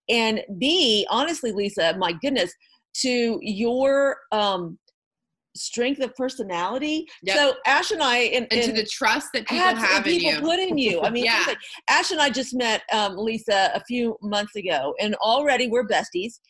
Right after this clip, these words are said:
Speaker 2: I know. We're like, "Let's hang out all the
Speaker 1: <laughs>
Speaker 2: time."
Speaker 1: It's fun.
Speaker 2: And it's
Speaker 1: But it's
Speaker 2: amazing.
Speaker 1: true, because
Speaker 2: Yeah.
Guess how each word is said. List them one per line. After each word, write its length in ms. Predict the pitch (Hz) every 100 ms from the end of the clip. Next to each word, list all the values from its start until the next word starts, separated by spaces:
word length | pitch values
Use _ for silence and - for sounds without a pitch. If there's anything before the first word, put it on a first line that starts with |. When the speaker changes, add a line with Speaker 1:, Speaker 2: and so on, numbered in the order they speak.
| 269
Speaker 2:
I 100 | 285
know. 240 | 285 220
We're 140 | 233 254
like, 200 | 247 247
"Let's 220 | 269 269
hang 140 | 285
out 140 | 262 233
all 220 | 220 -
the 60 |
Speaker 1:
<laughs> 80 | 254
Speaker 2:
time." 420 | 302 285 269 269
Speaker 1:
It's 200 | 277 262
fun. 200 | - 247
Speaker 2:
And 160 | 359 302
it's 440 | 233 254 - - 285
Speaker 1:
But 120 | 294
it's 340 | 302 330 415
Speaker 2:
amazing. 220 | 320 359 269
Speaker 1:
true, 120 | 196
because 360 | 254 247 233
Speaker 2:
Yeah. 120 | 214